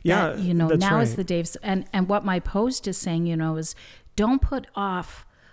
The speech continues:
Speaker 2: for tomorrow what you should be doing today. And the reason is that
Speaker 1: Oh,
Speaker 2: God,
Speaker 1: absolutely.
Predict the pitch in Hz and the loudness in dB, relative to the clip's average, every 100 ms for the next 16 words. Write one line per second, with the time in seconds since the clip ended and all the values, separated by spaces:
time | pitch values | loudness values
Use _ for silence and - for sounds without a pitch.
0 | _ - - 190 190 185 175 - - 170 | _ -10 -2 2 2 2 -2 -6 -2 0
1 | 170 180 170 156 147 - - 175 175 202 | 0 0 -2 -2 -4 -6 -6 -4 -2 0
2 | 175 170 - - 180 175 180 165 165 160 | -2 -2 -2 0 0 0 -2 0 2 2
3 | 165 165 165 160 156 160 196 190 180 165 | 0 -2 0 0 -2 0 -2 0 0 -2
4 | 156 139 107 113 185 196 208 113 113 | -2 -2 0 0 2 0 -2 -4 -6